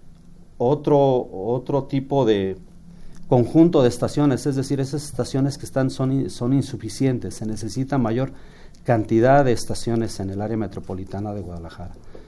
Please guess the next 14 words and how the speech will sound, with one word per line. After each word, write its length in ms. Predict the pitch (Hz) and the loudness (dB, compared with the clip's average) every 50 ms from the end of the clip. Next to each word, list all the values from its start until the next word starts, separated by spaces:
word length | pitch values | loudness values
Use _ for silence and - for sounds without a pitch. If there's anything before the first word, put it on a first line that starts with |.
| - - - - - - | -20 -20 -20 -12 -4 0
Este, 500 | 113 117 113 - - - - 120 120 120 | 2 2 2 0 -2 -2 2 2 2 2
también 840 | - - 131 131 135 139 151 165 165 160 156 - - 117 120 117 | 4 4 4 6 6 6 8 8 6 6 4 2 0 0 0 0
necesitamos 760 | 120 113 110 - - 113 - - 127 120 135 135 143 147 143 | 0 -2 -2 -4 -8 -8 -6 -4 -2 0 2 4 4 2 2
tomar 300 | 147 - 110 117 127 131 | 0 0 0 2 2 2
medidas 420 | 131 127 120 123 127 131 135 117 113 | 2 2 2 2 2 0 0 -2 -2
re-, 160 | 110 104 98 | -2 -4 -4
relacionadas 1040 | 107 - 98 101 107 104 107 104 - - 117 104 113 127 131 131 139 135 135 - - - - - - - - - - | -6 -6 -6 -4 -2 -2 -2 -2 -2 -2 -2 0 2 4 4 4 4 2 2 -2 -12 -18 -20 -20 -20 -20 -18 -16 -10
a 220 | - 101 113 - - | -8 -8 -8 -4 0
qué 160 | 143 143 151 | 2 2 4
está 380 | 147 151 - - 147 139 139 | 2 2 0 0 0 0 2
pasando 640 | - 131 135 - 147 139 139 135 117 107 104 110 120 - - - - - - - - - - - - - | 2 0 2 2 2 4 4 2 2 0 -2 -4 -6 -10 -14 -18 -18 -18 -20 -20 -20 -20 -20 -20 -14 -2
con 480 | - 123 123 131 139 139 143 143 139 143 | 2 4 6 8 8 6 6 4 2 0
los 320 | 131 117 110 113 110 - | -2 -2 -2 -2 -2 -2
problemas 800 | - - 104 104 104 117 135 143 143 123 110 107 110 - - - | -4 -2 0 2 2 4 4 4 4 2 2 0 -2 -6 -10 -16